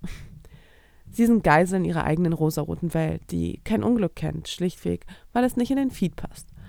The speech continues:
Und obwohl ich es als Teil dieser Welt besser wissen müsste, lasse ich mich viel zu häufig von diesem, ja, Wahn anstecken und falle auf die kunterbunte Welt herein. Die Krux ist hier,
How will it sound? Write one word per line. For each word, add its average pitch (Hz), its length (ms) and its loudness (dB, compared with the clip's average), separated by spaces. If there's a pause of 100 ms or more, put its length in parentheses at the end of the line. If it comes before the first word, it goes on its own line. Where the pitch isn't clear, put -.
(360)
Und 185 400 0
obwohl 214 320 2
ich 233 100 0
es 208 120 0
als - 220 -2
Teil - 360 -6
dieser 208 320 -2
Welt - 260 -4
besser 220 320 0
wissen 175 280 -2
müsste, - 420 -6 (340)
lasse 208 180 -4
ich 190 80 -6
mich 196 140 -4
viel - 280 -4
zu 180 200 -6
häufig 170 340 -2
von 170 140 -2
diesem, 170 300 -2 (520)
ja, 180 340 4
Wahn 190 320 4
anstecken 185 580 2
und 175 140 0
falle 185 300 -2
auf 175 80 -4
die 170 120 -4
kunterbunte 170 560 -4
Welt 156 200 -4
herein. - 380 -6 (540)
Die 208 80 -4
Krux - 320 -2
ist - 140 -8
hier, 208 300 0